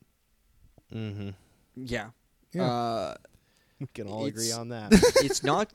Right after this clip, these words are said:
Speaker 2: it's not a good thought. I don't think I'd enjoy that, especially if they were, like, evil robots controlling everything.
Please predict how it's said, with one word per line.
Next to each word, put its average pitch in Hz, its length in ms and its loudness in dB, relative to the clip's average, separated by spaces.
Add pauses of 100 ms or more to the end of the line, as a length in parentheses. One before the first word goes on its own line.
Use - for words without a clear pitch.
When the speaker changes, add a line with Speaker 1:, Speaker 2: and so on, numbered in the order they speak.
Speaker 2:
it's 156 200 -2
not 233 160 2
a 381 60 0
good 208 340 2
thought. - 380 -8 (160)
I 139 80 -4
don't 175 140 -2
think 180 100 -4
I'd 147 140 2
enjoy 131 380 0
that, 117 260 -4
especially 139 520 -2
if 127 140 -4
they 127 100 -2
were, 123 200 -2
like, 113 440 -6 (160)
evil 123 680 -2 (140)
robots 127 500 -2
controlling 113 480 -8
everything. 117 540 -12